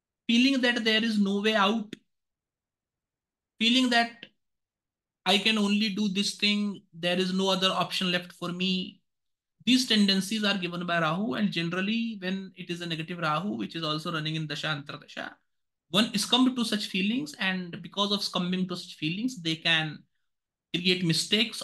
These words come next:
or do things which is not favorable for them. So if you have a negative Rahu and that Rahu is also activated because of Dasha Antardasha transit, et cetera, of this particular tendency, you should be careful about.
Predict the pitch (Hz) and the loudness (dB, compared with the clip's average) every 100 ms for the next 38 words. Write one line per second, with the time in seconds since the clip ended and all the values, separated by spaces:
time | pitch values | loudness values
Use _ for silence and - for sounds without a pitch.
0 | - 160 151 - - _ _ _ _ _ | -6 -4 -4 -6 -14 _ _ _ _ _
1 | 156 196 - 233 233 165 160 170 160 170 | -2 0 0 0 0 -2 -4 -2 0 -2
2 | - 147 147 151 151 147 143 156 254 - | -4 -4 -2 -2 -4 -6 -4 -4 -4 -2
3 | 160 - 165 160 160 156 160 180 180 190 | -4 -2 -2 0 0 -2 -4 -2 0 0
4 | 233 - 220 180 165 156 151 175 180 151 | 0 -4 -6 -6 -4 -4 -2 -4 -4 -6
5 | 156 196 - 180 180 185 123 - _ _ | -6 -8 -8 -8 -8 -6 -10 -10 _ _
6 | _ - 165 170 170 165 160 170 160 156 | _ -6 -2 0 0 -2 0 0 0 -4
7 | 151 156 156 156 156 156 139 - 151 - | -6 -4 -4 -2 -2 -4 -6 -8 -8 -2
8 | 226 165 156 156 - 151 147 143 143 151 | 2 2 0 -8 -6 -6 -4 -6 -6 -8
9 | 143 151 170 220 175 - - 208 208 156 | -6 -8 -6 -4 -4 -8 -12 -12 -8 -8
10 | 139 139 131 - | -8 -10 -16 -18